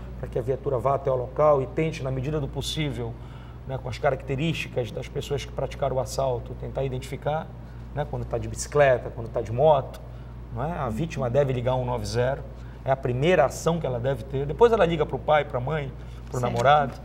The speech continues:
Speaker 1: O primeiro é um nove zero. Pra gente tentar resgatar, é, os bens que foram,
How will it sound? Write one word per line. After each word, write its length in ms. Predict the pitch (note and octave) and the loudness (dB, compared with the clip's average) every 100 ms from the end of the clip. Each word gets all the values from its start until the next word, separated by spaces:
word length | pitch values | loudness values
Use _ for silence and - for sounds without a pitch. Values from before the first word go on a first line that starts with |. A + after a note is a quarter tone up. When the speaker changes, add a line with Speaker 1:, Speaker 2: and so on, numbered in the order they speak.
| - - - | -12 -12 -12
Speaker 1:
O 40 | - | -4
primeiro 320 | E3 D3+ F3+ | 0 2 4
é 40 | F3 | 2
um 80 | |
nove 180 | F3+ D#3 | 0 -2
zero. 240 | G#2+ A2 A2 - - - | -4 -6 -8 -10 -12 -8
Pra 120 | F#3+ | -6
gente 100 | G#3 | -6
tentar 280 | - A#3 A#3+ | -6 0 2
resgatar, 680 | A3 A#3 A#3 F#3 D3 C3 - | 4 2 6 8 8 6 2
é, 260 | B2+ B2 - | 0 0 -2
os 140 | C3 G#2+ | -4 -2
bens 260 | C#3+ D#3 | -2 -4
que 80 | - | -6
foram, 320 | - B2+ A#2+ | -6 -4 -4